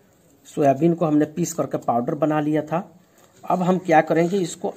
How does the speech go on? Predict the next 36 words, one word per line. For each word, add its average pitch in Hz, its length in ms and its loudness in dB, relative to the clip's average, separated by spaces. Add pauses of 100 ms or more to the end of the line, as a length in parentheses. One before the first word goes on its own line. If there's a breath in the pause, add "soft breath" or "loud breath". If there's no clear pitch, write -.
अच्छी 147 260 -6
तरीक़ा 139 360 0
से 151 220 -6 (560 soft breath)
मिला 120 340 4
लेंगे। 90 340 -8 (1900 loud breath)
पहले 180 280 6
शुरू 196 260 2
में 190 120 4
ही 165 120 6
मिला 156 260 6
लेंगे, 139 280 2
क्योंकि 151 320 -2
ज़्यादा 143 360 2
चीज़ 156 320 -2
इसमें 147 260 -4
मिलाने 135 360 0
के 139 140 -4
बाद 135 240 0
से 202 200 -4 (400 loud breath)
अच्छा - 260 0
से 147 160 0
मिक्स 143 320 0
नहीं 127 200 -4
होगा। 123 240 -2
तो 190 160 -4
दोस्तों, 160 360 -4 (240)
पहले 135 240 4
मिला 104 260 0
लेंगे। 98 300 -14 (1040 soft breath)
इसमें 226 280 2
हमने 185 260 4
दो 147 200 -2
चीज़ 151 260 -2
अभी 127 160 -2
डाला 107 280 -2
है, 101 80 -4